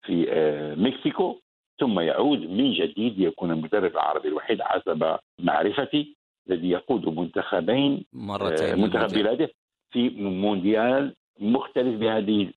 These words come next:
Speaker 1: المدة الزمنية الطويلة.
Speaker 2: صح.
Speaker 1: ليس من السهل أن تكون متجدد. هنا يبدأ التجدد، هنا يبدأ المدرب الذي يشتغل على نفسه.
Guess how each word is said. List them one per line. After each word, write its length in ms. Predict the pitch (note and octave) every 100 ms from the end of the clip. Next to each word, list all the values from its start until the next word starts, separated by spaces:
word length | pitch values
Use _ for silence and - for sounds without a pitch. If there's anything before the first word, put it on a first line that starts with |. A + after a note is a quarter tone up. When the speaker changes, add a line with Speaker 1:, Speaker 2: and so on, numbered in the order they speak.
| -
Speaker 1:
المدة 440 | F2+ G#2 E3 B2
الزمنية 540 | A#2 E2 A2+ A2 G#2 E2+
الطويلة. 520 | - - D2+ D2+ -
Speaker 2:
صح. 220 | - B2+ A#2
Speaker 1:
ليس 160 | B2
من 140 | A#2+ A#2+
السهل 280 | - F#3+
أن 160 | - C3+
تكون 340 | D3+ E3 F#3+ - _ -
متجدد. 760 | C3 D3+ D3+ B2 D3+ F#2 F2 D#2+ _ _ _ _ _ _ _ _ _
هنا 360 | C#3 C#3+ G3 G#3+
يبدأ 300 | F#3+ C#3 A2
التجدد، 460 | - F2 - G3 -
هنا 200 | D3 F3+
يبدأ 400 | D#3+ F#3 F#3+ -
المدرب 460 | A#2 G#2+ G#2+ D#3 C#3
الذي 280 | A2 G#2+ A2+
يشتغل 360 | - D3 A2
على 200 | E2 D#2+
نفسه. 140 | D3